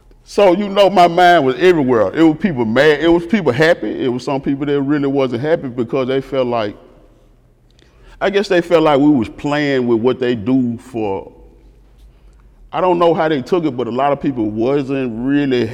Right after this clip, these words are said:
as happy as you would thought they would be. Exactly. So that, that's, that's kinda like how I felt like, you know what I'm saying? They was bigging us up, but there was some people that really was giving us the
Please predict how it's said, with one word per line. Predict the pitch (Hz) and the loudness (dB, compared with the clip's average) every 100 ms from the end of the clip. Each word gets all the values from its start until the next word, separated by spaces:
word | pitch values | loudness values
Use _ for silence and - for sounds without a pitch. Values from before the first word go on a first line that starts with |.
| - | -6
as | 117 101 | -6 -6
happy | 110 135 131 127 110 107 | -2 -2 -2 -4 -4 -6
as | 104 | -10
you | 113 | -10
would | 107 107 101 - | -8 -8 -8 -6
thought | 123 113 | -6 -4
they | 101 | -8
would | 90 90 | -8 -12
be. | - - _ _ _ 92 98 95 92 98 98 92 90 90 87 95 90 85 - - - _ | -16 -18 _ _ _ _ -20 -20 -20 -20 -20 -20 -20 -20 -20 -20 -20 -20 -20 -20 -20 _
Exactly. | - 101 95 135 147 - 87 80 | -12 -12 -4 -2 -2 -4 -10 -12
So | - 107 101 | -6 -4 -2
that, | 104 92 | -4 -4
that's, | 110 113 - | -4 -6 -10
that's | - 107 - | -10 -10 -6
kinda | 147 117 | -6 -4
like | 113 104 | -4 -4
how | 113 107 | -6 -6
I | 98 | -8
felt | - 113 82 | -6 -4 -4
like, | 90 78 - | -6 -6 -8
you | |
know | 120 113 | -6 -6
what | 117 | -6
I'm | 117 | -4
saying? | 107 | -2
They | 117 170 | -2 -2
was | 160 | -6
bigging | 110 104 123 113 110 | -8 -2 0 0 -4
us | 104 | -4
up, | 110 107 | -4 -4
but | 110 | -6
there | 117 | -6
was | 113 | -6
some | 131 123 | -8 -4
people | 139 120 | -4 -4
that | 107 | -6
really | 104 120 113 | -4 -4 -4
was | 104 95 | -8 -8
giving | 120 110 110 | -8 -6 -6
us | 110 107 | -8 -10
the | - | -12